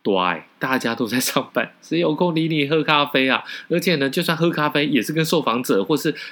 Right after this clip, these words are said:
呃，采访的过程当中做一个 social，你在退休的过程当中，可能这个 social 就没有办法那么多，呃，互动啊，那可能会跟你这些还在上班的朋友会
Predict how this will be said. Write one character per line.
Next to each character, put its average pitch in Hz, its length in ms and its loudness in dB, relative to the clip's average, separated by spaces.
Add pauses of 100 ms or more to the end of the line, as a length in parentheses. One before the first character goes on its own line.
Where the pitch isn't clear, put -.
(140)
呃， 110 300 0
采 110 160 -2
访 127 160 2
的 117 60 -2
过 151 180 2
程 107 180 0
当 135 180 0
中 123 280 0 (240)
做 156 200 4
一 117 120 2
个 107 360 2 (300)
social， 156 560 2 (240)
你 113 340 0 (120)
在 180 160 0
退 175 120 2
休 156 160 4
的 131 80 4
过 135 200 2
程 110 120 0
当 113 160 0
中， 117 160 -2
可 110 220 0
能 98 220 0
这 147 100 -2
个 127 100 2
social 104 480 0 (120)
就 113 260 -2
没 120 140 -2
有 110 100 0
办 110 240 -2
法 95 200 -4 (580)
那 139 120 0
么 110 140 -2
多， 104 580 0 (140)
呃， 98 260 -2
互 120 220 0
动 101 260 2
啊， 82 140 -6
那 120 160 0
可 117 160 -4
能 101 100 -2
会 131 120 0
跟 117 200 -4
你 101 80 -2
这 110 140 -2
些 117 100 0
还 110 140 0
在 143 100 0
上 151 160 -4
班 139 120 0
的 123 80 0
朋 107 180 -2
友 95 180 -2
会 120 220 0